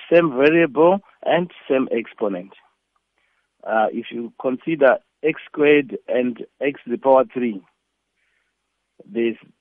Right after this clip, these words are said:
the same letter x or the variable x, but different exponents.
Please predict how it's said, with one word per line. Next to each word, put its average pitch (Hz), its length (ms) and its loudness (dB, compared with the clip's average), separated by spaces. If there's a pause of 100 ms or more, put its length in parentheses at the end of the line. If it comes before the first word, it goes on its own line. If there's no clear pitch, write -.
(960)
the 117 80 -12 (120)
same 151 220 2
letter 147 280 2 (120)
x 160 160 -2 (240)
or 120 180 -2
the 110 140 -8
variable 120 540 0
x, 160 220 0 (760)
but 151 180 2 (380)
different 127 420 -4
exponents. 107 560 -4